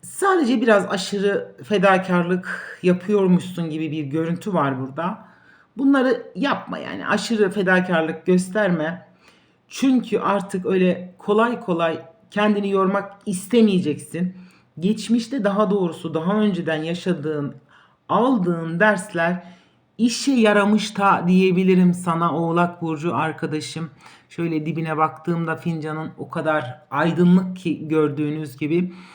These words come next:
Bildiğiniz bir ağaç şeklinde arkadaşlar, şöyle baktığımızda bildiğiniz çam ağacı, böyle üstü de güzel, aydınlık, ay doğmuş haneye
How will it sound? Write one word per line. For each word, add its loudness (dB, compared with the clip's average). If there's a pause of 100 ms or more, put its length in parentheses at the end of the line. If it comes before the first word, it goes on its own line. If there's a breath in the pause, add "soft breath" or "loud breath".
(300 loud breath)
Bildiğiniz 6 (140)
bir 2
ağaç 6
şeklinde -2
arkadaşlar, -2
şöyle -2
baktığımızda -2 (280 loud breath)
bildiğiniz 2
çam 4
ağacı, -2 (360 loud breath)
böyle 6
üstü -2
de 8
güzel, 2
aydınlık, 4
ay 6
doğmuş 2
haneye 0